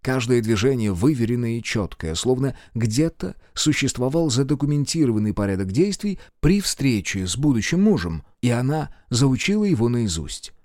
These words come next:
Что бы я ни сказал, это выглядело бы как жалкая попытка заполучить внимание незаинтересованной женщины,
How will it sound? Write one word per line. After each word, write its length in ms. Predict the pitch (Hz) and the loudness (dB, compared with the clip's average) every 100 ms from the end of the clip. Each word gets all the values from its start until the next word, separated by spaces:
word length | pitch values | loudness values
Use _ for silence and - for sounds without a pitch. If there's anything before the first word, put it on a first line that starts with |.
| _ _ - | _ _ -8
Что 340 | - 214 240 | -2 2 2
бы 160 | 226 240 | 4 4
я 220 | 165 175 | 4 4
ни 140 | 185 | 2
сказал, 520 | 165 - 151 127 104 | 0 -2 0 2 2
это 160 | 110 120 | 2 2
выглядело 520 | 120 202 214 220 214 | 2 2 2 2 2
бы 160 | 196 202 | 2 0
как 220 | 185 147 | 0 -2
жалкая 520 | 117 165 151 120 107 | 2 2 2 2 -2
попытка 460 | 104 101 202 - 135 | 0 0 -2 0 0
заполучить 500 | 117 - 127 143 127 | 0 2 0 0 0
внимание 560 | 90 104 156 185 175 165 | 0 2 2 2 2 2
незаинтересованной 1000 | 196 175 160 147 139 123 120 92 92 95 | 2 2 2 2 0 2 2 2 2 2
женщины, 540 | 156 180 - 196 | 0 0 -2 -4